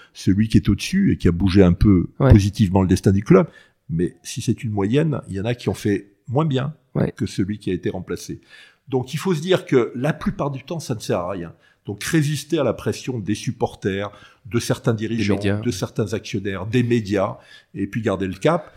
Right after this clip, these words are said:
Speaker 1: Mais pour ça, il faut avoir la conviction que celui que vous avez mis en place,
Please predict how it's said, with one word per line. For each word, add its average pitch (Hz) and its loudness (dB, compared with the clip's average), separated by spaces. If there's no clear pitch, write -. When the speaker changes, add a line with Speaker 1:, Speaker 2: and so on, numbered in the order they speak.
Speaker 1:
Mais 104 -2
pour 139 -2
ça, 180 0
il 170 0
faut 131 2
avoir 117 6
la 101 4
conviction 127 -4
que 165 -8
celui 135 -2
que 117 -4
vous 98 -4
avez 92 0
mis 95 -6
en 92 -8
place, 151 -8